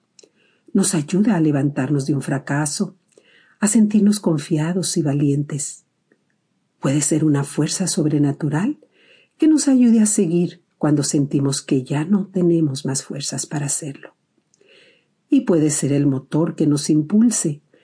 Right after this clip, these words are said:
a seguir mejorando y creciendo, aún en medio de la adversidad, porque nos da resiliencia, flexibilidad y persistencia para cumplir nuestras metas y objetivos.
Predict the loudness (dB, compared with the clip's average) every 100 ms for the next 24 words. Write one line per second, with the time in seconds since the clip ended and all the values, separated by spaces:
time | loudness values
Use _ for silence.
0 | _ _ -2 2 2 4 4 2 2 4
1 | 4 4 4 2 0 -2 0 2 2 0
2 | -6 _ _ _ -4 2 4 4 4 2
3 | -2 0 2 4 2 2 2 0 0 -2
4 | -2 -4 -4 -6 -12 _ _ _ _ _
5 | _ _ -10 -2 2 2 0 -4 -4 -2
6 | -2 0 0 0 -2 -4 -6 -10 _ _
7 | _ 0 0 0 0 2 2 0 -2 -6
8 | -10 _ _ _ 0 0 2 0 0 -2
9 | -2 0 0 0 -2 -6 -4 -4 -4 -2
10 | -2 -2 -2 -2 -4 -4 -4 -2 0 -2
11 | -2 -4 -2 -2 -2 -6 -8 -6 -8 -6
12 | -12 -16